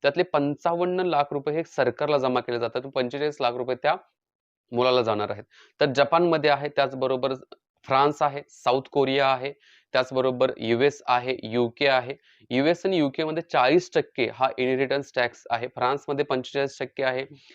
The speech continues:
साऊथ कोरियामध्ये पण near about पंचेचाळीस ते पन्नास टक्केच्या आसपास हा इनहेरिटन्स टॅक्स आहे. आता यूएसच्या बाबतीमध्ये बघितलं तर अमेरि-,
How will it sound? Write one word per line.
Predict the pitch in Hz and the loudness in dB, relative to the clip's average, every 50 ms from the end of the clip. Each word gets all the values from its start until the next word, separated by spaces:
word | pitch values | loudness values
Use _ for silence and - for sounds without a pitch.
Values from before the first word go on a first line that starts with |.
| _ _ | _ _
साऊथ | - - 131 127 135 131 - | -6 -2 0 0 0 0 0
कोरियामध्ये | - 139 127 131 131 135 135 127 135 131 | 0 0 0 0 0 -2 -2 -2 -4 -4
पण | - 139 135 131 | -2 -4 -2 0
near | 131 131 135 | 0 2 2
about | 131 127 135 131 | 2 2 0 -2
पंचेचाळीस | 131 - 127 123 123 127 131 131 127 - | -2 -4 -4 -4 -4 -4 -6 -6 -6 -8
ते | 127 | -8
पन्नास | - 127 123 123 127 131 - - | -6 -4 -4 -2 -4 -4 -4 -8
टक्केच्या | 135 - 139 131 - 143 - - _ | -4 -4 -4 -2 -2 -4 -6 -4 _
आसपास | 127 120 - - - 139 135 - - | -2 -2 -2 -2 -4 -4 -4 -4 -2
हा | 127 127 143 143 - _ _ _ - | -2 -2 -2 -2 -6 _ _ _ -2
इनहेरिटन्स | 127 123 131 131 127 127 123 135 143 139 - - | 0 2 2 2 2 2 0 0 0 -4 -4 -2
टॅक्स | - 113 107 - - - - | -2 -2 -2 -4 -8 -14 -12
आहे. | - 120 135 - - | -12 -12 -14 -14 -4
आता | - 139 - 196 196 185 - | -4 0 2 4 2 2 2
यूएसच्या | 131 123 135 151 185 185 - - 202 180 | 0 0 2 2 2 2 2 0 0 0
बाबतीमध्ये | 180 175 - - 175 175 170 170 | 0 0 0 0 -2 0 0 0
बघितलं | 151 135 127 120 - - - - - _ _ _ _ _ _ _ _ _ - | 0 0 0 0 -2 -2 -6 -12 -12 _ _ _ _ _ _ _ _ _ -4
तर | 151 - - | -4 -2 0
अमेरि-, | 131 120 127 147 156 170 165 165 | 0 2 2 2 4 2 2 0